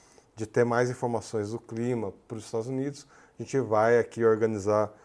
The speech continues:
com os nossos colegas, eh, meteorologistas pra pelo menos aí uma vez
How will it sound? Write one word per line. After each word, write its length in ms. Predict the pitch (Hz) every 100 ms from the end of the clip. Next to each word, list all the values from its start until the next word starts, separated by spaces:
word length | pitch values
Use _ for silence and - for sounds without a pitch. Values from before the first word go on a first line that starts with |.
| _
com 100 | -
os 100 | 107
nossos 320 | 98 110 - -
colegas, 760 | - 104 101 104 107 101 - - _ _ -
eh, 220 | 101 104
meteorologistas 960 | 107 104 107 101 101 92 104 113 117
pra 120 | - 113
pelo 220 | 113 107
menos 380 | 104 110 113 107
aí 160 | 98
uma 200 | 104 104
vez 500 | 92 95 98 98 -